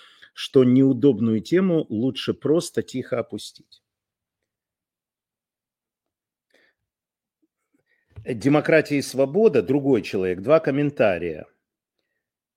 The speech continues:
"И по Крокусу та же история примерно".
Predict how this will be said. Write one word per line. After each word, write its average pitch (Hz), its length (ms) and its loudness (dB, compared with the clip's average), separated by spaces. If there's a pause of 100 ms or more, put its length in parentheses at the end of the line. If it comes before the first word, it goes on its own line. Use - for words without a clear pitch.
(140)
"И 185 120 0
по 190 180 6
Крокусу 175 800 4
та 156 260 2
же 170 220 -2
история 101 560 -2
примерно". 87 800 -10